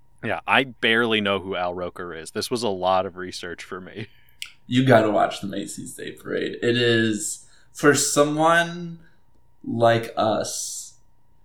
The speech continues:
Speaker 2: who is deeply cynical <laughs> and likes to make fun of, uh, like, the per-, the entertainment industry,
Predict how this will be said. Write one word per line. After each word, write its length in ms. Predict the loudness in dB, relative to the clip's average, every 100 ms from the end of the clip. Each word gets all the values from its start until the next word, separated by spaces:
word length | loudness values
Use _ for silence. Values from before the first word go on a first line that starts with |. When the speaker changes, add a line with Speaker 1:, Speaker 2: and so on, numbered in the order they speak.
| -20 -20 -6
Speaker 2:
who 680 | 0 2 4 4 4 2 2
is 560 | 4 4 2 -6 -12 -14 -10
deeply 440 | -4 -4 0 0
cynical 880 | 0 -2 -2 -2 -4 -4 -2 -2 -6 -14 -20
<laughs> 160 | 0
and 1600 | 0 2 0 -2 -2 2 2 4 0 0 2 4 4 2 -4 -8 -14 -18 0
likes 320 | 4 4 0
to 220 | 0 0 4
make 260 | 2 2
fun 480 | -2 -2 0 0 0
of, 680 | -2 0 0 2 0 -2 -8 -20 _ _ -20 -20 _ -16 -6
uh, 800 | -2 0 0 -2 -2 -2 -4 -10 -16 -20 -20 -20 -20 -20 -20 -12
like, 240 | -10 -10
the 80 | -12
per-, 300 | -8 -8 -6
the 240 | -2 0 0
entertainment 640 | -2 -4 -6 -4 -4 -4
industry, 840 | -6 -6 -6 -8 -8 -8 -8 -12